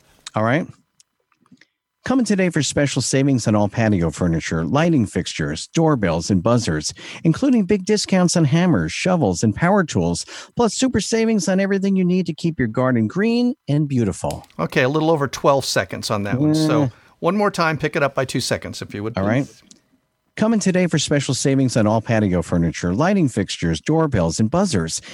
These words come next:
Speaker 1: including big discounts on hammers, shovels, and power tools, plus super savings on everything you need to keep your garden green and beautiful.
Speaker 2: Okay, it's about eleven seconds, but we'll work with it.
Speaker 1: Yeah.
Speaker 2: Okay,
Speaker 1: Somebody's
Speaker 2: so
Speaker 1: better than that.
Speaker 2: now each time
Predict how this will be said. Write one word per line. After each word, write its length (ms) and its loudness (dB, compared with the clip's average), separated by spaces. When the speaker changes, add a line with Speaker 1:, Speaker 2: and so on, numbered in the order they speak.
Speaker 1:
including 380 2
big 180 0
discounts 500 0
on 100 4
hammers, 420 2
shovels, 420 0
and 100 2
power 300 2
tools, 360 0
plus 200 0
super 300 -2
savings 460 0
on 100 2
everything 380 0
you 80 2
need 240 2
to 40 -4
keep 240 -6
your 100 -2
garden 320 0
green 380 0
and 220 -2
beautiful. 640 -4
Speaker 2:
Okay, 380 -2
it's 100 -2
about 240 4
eleven 340 2
seconds, 380 0
but 160 0
we'll 160 0
work 240 -2
with 140 2
it. 60 6
Speaker 1:
Yeah. 140 2
Speaker 2:
Okay, 300 0
Speaker 1:
Somebody's 60 -10
Speaker 2:
so 360 4
Speaker 1:
better 220 0
than 160 -4
that. 200 -2
Speaker 2:
now 200 0
each 240 0
time 540 2